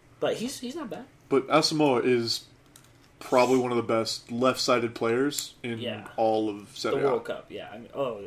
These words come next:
Speaker 2: Uh,
Speaker 1: I
Speaker 2: World
Speaker 1: mean,
Speaker 2: Cup,
Speaker 1: yeah.
Speaker 2: you could make an argument,
Speaker 1: He's
Speaker 2: but
Speaker 1: really
Speaker 2: definitely
Speaker 1: good.
Speaker 2: in Italy.
Speaker 1: But you'd lose a lot putting him at fullback. In the midfield,
Speaker 2: Kind of.
Speaker 1: you do.
Speaker 2: Yeah.
Speaker 1: But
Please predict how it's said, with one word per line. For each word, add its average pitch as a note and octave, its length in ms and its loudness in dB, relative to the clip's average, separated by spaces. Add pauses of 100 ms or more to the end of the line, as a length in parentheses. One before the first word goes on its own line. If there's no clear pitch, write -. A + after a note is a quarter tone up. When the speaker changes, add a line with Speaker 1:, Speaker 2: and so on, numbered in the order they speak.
Speaker 2:
Uh, C3+ 80 2 (320)
Speaker 1:
I D3 80 -6
Speaker 2:
World - 20 -2
Speaker 1:
mean, D#3 200 10
Speaker 2:
Cup, E3 160 8
Speaker 1:
yeah. - 100 2
Speaker 2:
you D#3 80 0
could D3 160 4
make C3+ 160 2
an C3 80 2
argument, B2+ 260 2
Speaker 1:
He's F3 80 -6
Speaker 2:
but C3+ 80 4
Speaker 1:
really F#3+ 240 12
Speaker 2:
definitely D#3 300 2
Speaker 1:
good. - 20 -2
Speaker 2:
in A2 100 0
Italy. F#2 240 -6
Speaker 1:
But E3+ 200 2
you'd B3 160 0
lose B3 220 4
a C3+ 60 4
lot B2 480 -2
putting C#3 280 2
him C3 160 -8
at F#2 220 -6 (720)
fullback. - 480 -4 (360)
In C#3+ 100 0
the C#3+ 60 -2
midfield, E3+ 180 2
Speaker 2:
Kind F3+ 260 4
of. B3 180 -2
Speaker 1:
you - 80 -14
do. F#2+ 120 -14 (440)
Speaker 2:
Yeah. F#3 240 4 (360)
Speaker 1:
But G3+ 280 6